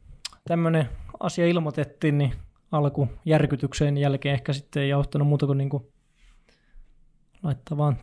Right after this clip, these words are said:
työrukkaset käteen ja alkaa hommia sitten. Niin tehtiinkin ja niin tapahtuikin ja sitten pelasinkin ihan,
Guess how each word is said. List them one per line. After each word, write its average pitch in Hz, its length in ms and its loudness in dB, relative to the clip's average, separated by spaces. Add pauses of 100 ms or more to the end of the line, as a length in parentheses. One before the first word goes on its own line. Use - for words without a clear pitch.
työrukkaset 156 640 0
käteen 139 420 0
ja - 80 -2 (520)
alkaa 143 360 0
hommia 143 380 0
sitten. 151 380 -6
Niin 151 300 0 (1000)
tehtiinkin 165 500 0
ja 151 60 2
niin 156 160 2
tapahtuikin 147 600 -4
ja 143 80 0
sitten 139 280 -4
pelasinkin 139 520 0
ihan, 131 240 -2